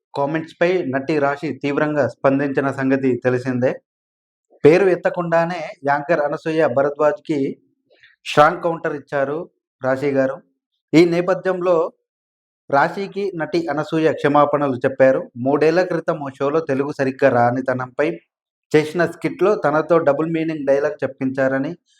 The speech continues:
సోషల్ మీడియాలో పోస్ట్ చేశారు. ఆ వాక్యాలు రాయించి డైరెక్టర్ చేసిన వ్యక్తిని ఆ రోజుల్లో నిలదీ-, నిలదీయాల్సి ఉండగా ఆ టైంకి తన శక్తి సరిపోలేదని అన్నారు.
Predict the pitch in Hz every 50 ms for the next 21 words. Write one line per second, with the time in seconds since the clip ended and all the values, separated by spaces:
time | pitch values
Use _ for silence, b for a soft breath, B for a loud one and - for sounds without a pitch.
0 | _ _ _ _ _ _ _ - 165 170 175 202 196 190 180 175 175 175 170 170
1 | 170 165 156 - 143 143 143 143 147 135 143 139 131 131 135 131 131 139 175 -
2 | _ _ _ _ _ _ _ _ _ _ _ _ - 127 143 147 135 143 156 175
3 | 170 - 214 196 196 196 175 160 165 170 170 175 170 170 185 180 175 156 156 156
4 | 160 160 - - 165 165 165 156 147 147 - 156 143 135 143 139 139 - 156 156
5 | 160 160 160 - 139 139 139 147 156 151 160 156 151 156 156 151 147 - 139 131
6 | 139 143 143 143 147 147 - _ _ _ _ _ _ _ _ _ _ 131 135 156
7 | 170 165 147 147 151 165 165 160 160 - 160 147 139 135 139 143 139 151 165 180
8 | _ _ _ _ _ _ _ _ _ _ - 131 151 156 151 170 170 180 185 175
9 | - 202 185 - 160 160 147 - 143 - _ 165 156 - 143 135 139 135 139 147
10 | 147 143 139 131 135 131 127 117 117 120 127 127 127 131 139